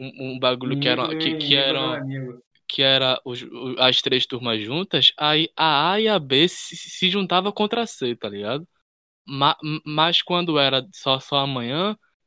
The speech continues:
Speaker 1: era A contra B, véi. Aí, aí as, as treta, as treta que tinha era, era nos corredores, tá ligado? Quando, quando a gente ia pro recreio,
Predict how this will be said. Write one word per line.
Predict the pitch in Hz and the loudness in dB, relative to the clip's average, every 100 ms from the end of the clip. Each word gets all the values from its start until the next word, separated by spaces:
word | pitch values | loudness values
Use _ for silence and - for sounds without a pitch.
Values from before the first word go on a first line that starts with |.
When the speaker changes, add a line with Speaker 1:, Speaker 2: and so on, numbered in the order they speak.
| _ | _
Speaker 1:
era | 127 127 120 | 2 2 2
A | 135 | 0
contra | 170 208 240 | -4 -6 -4
B, | 127 117 | -4 -4
véi. | 110 98 - _ _ _ _ - | -4 -8 -10 _ _ _ _ 2
Aí, | 156 202 294 302 - _ | 4 4 2 0 -4 _
aí | 151 160 170 - | 2 4 4 4
as, | 147 151 | 0 0
as | - 151 | 2 2
treta, | - 143 - | 2 -2 0
as | 131 | 0
treta | - 139 143 | 0 0 -2
que | - 143 | -6 -12
tinha | - 151 208 254 - | -4 0 2 2 2
era, | 135 147 165 - | 4 6 6 4
era | 156 | 4
nos | 170 170 | 4 2
corredores, | 170 202 233 170 143 | 6 6 8 6 4
tá | 127 | 2
ligado? | 123 120 127 | 2 2 0
Quando, | - 135 135 135 123 - | -2 0 4 4 2 -2
quando | 127 127 127 120 | -6 0 4 6
a | 127 | 6
gente | 135 131 135 - | 2 0 -2 4
ia | 143 156 | 4 4
pro | 165 | 2
recreio, | 160 156 135 135 175 | 0 0 2 4 4